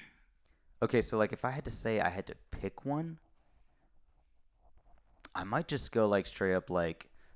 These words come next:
uh, you know, European medieval, like, the, uh,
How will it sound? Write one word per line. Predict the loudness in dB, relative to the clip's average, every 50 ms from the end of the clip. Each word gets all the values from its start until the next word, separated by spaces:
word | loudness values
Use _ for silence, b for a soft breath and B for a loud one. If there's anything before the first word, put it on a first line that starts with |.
| b b
uh, | 0 2 4 4 4 4 2 2 2 2 0 -2 -4 -6 -12 -18 -20 _ _ -20 -20 _ _ _ _ -14 -10
you | -6 -4
know, | -2 -2
European | -4 -2 -2 2 4 4 2 2 0 -6 -6 -4 -4 -4 -4 -4 -4
medieval, | -4 -2 -2 -2 -2 -4 -2 -2
like, | -2 -2 -2 -4 -8 -8
the, | -8 -6 -4 -2 0
uh, | 0 0 0 -2 -2